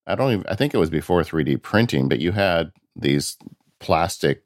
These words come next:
tablets that were iPad sized, and you had printed out U I. You were sticking to them just to kind of figure it out because at the time you had no hardware.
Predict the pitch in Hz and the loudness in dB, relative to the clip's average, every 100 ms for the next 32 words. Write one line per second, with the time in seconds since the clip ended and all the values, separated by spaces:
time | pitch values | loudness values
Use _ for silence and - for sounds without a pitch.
0 | - - 90 73 69 - 71 53 64 - | -6 0 2 2 -2 0 -2 0 -2 0
1 | 78 80 - 87 78 73 - 80 82 80 | 0 0 -2 0 0 -2 -2 0 2 0
2 | 71 73 67 64 82 65 - 92 78 76 | -2 -2 -2 0 -2 -2 0 0 0 0
3 | 78 69 80 78 76 78 73 67 - _ | 0 -2 -2 -2 0 0 0 -4 -10 _
4 | _ _ 87 69 - - 107 87 69 78 | _ _ 0 0 -2 -2 0 -2 0 -2
5 | 69 67 65 67 - - 67 - 76 73 | 0 0 0 -2 -4 -6 -4 0 0 0
6 | - 78 73 67 76 87 69 - - 67 | 0 -2 0 0 0 0 -2 -6 -2 0
7 | 65 69 - 117 113 78 69 71 78 - | 0 -4 -2 0 2 2 0 0 0 0
8 | - - 50 - | -2 -2 -8 -12